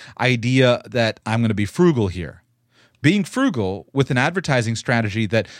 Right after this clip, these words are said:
produces consistently high results is the wrong solution. And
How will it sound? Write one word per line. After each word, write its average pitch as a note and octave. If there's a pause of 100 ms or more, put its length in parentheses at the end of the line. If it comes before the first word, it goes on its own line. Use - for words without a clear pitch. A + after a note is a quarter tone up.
(140)
produces C#3+
consistently C3+
high C3+
results A#2+
is B2+
the A#2
wrong G#2+
solution. C3+ (1300)
And C#3+